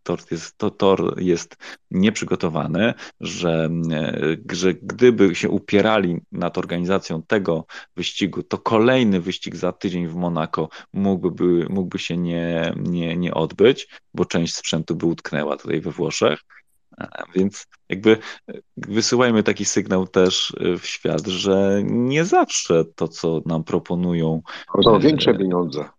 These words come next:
Speaker 1: Tak, tak, oczywiście. Pieniądze pieniędzmi, e, tylko tak naprawdę, no, to jakby te pieniądze są od nas, tak? To my je płacimy jako kibice. E, ja sobie nie wyobrażam płacić,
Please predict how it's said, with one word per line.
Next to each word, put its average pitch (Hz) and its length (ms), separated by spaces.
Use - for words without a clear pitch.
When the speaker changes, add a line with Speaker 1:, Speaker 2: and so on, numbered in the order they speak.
Speaker 1:
Tak, 139 360
tak, 92 200
oczywiście. 170 400
Pieniądze 131 460
pieniędzmi, 123 680
e, 110 360
tylko - 260
tak 165 160
naprawdę, 165 400
no, 165 300
to 160 440
jakby 165 280
te - 160
pieniądze 156 320
są - 140
od - 200
nas, - 180
tak? - 180
To - 100
my 127 160
je 87 120
płacimy 80 400
jako 80 240
kibice. - 440
E, 85 200
ja 95 120
sobie 107 220
nie 117 100
wyobrażam 110 460
płacić, - 460